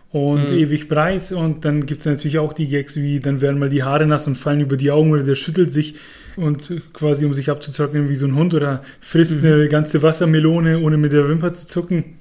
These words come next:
Speaker 1: Was ich schon meinte, dass er da mitkämpft und mit denen unterwegs ist. Und man baut halt so eine Bindung auf, man beobachtet dieses Geschehen,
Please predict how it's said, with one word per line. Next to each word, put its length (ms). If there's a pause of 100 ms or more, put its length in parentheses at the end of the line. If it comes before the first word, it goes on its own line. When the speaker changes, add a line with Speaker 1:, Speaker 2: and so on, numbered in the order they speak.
(380)
Speaker 1:
Was 180
ich 80
schon 160
meinte, 420
dass 200
er 80
da 80
mitkämpft 640
und 120
mit 140
denen 160
unterwegs 480
ist. 220 (760)
Und 140
man 420
baut 280
halt 140
so 100
eine 160
Bindung 380
auf, 440
man 240
beobachtet 720
dieses 260
Geschehen, 540